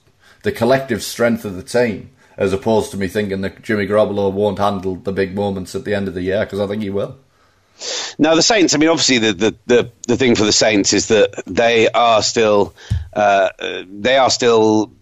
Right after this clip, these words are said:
Speaker 2: you know, waiting to get fully and entirely healthy, because you get Drew Brees back, you lose Alvin Kamara for a couple of games. That's really quite terrifying, 'cause Drew Brees really didn't have to do a huge amount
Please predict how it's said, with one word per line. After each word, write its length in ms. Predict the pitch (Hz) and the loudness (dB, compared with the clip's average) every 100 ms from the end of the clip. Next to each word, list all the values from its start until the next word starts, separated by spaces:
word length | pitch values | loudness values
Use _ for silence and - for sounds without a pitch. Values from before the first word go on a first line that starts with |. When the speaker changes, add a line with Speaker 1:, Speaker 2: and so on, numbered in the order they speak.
| _ _ - 113 | _ _ -20 -10
Speaker 2:
you 160 | 113 135 | 2 4
know, 360 | 113 101 92 | 4 2 0
waiting 500 | 104 107 92 120 117 | -4 -6 0 2 2
to 140 | 110 107 | 2 2
get 320 | 113 104 - | 2 0 -4
fully 380 | - 139 123 113 | -2 2 4 4
and 100 | 110 | 2
entirely 500 | 107 - 131 120 98 | 2 2 4 4 2
healthy, 580 | 98 95 - 101 113 110 - - - | 2 2 2 2 2 0 -12 -18 -2
because 640 | 117 135 120 120 - - - - - - - | 0 2 4 4 2 -2 -6 -20 -20 -20 -10
you 140 | 113 131 | 0 2
get 180 | 135 120 | 2 0
Drew 220 | 123 117 | 0 2
Brees 320 | 120 117 98 | 4 2 2
back, 400 | 120 127 113 - | 2 0 -2 -2
you 140 | 117 | 2
lose 180 | 123 123 | 4 4
Alvin 260 | 135 123 113 | 4 2 2
Kamara 440 | 143 131 135 104 | 2 2 4 0
for 160 | - 95 | 0 -2
a 60 | |
couple 280 | - 98 95 | 0 -2 -2
of 60 | 85 | 0
games. 480 | 85 82 82 90 - - - - | 2 2 2 2 -2 -8 -14 -2
That's 320 | 220 208 139 | 0 0 2
really 360 | 151 156 123 104 | 4 4 4 2
quite 300 | 98 95 - | 2 0 2
terrifying, 500 | 82 80 - 78 95 | 0 0 0 0 2
'cause 140 | 156 | 0
Drew 180 | 240 247 | 2 0
Brees 400 | 147 127 107 104 | 2 2 2 2
really 360 | 120 117 104 | 2 4 2
didn't 240 | 92 98 87 | 2 2 2
have 200 | 82 87 | 0 -2
to 100 | 90 | -2
do 160 | 80 78 | 2 2
a 40 | |
huge 240 | 82 78 | 2 2
amount 300 | 80 80 78 | 2 2 0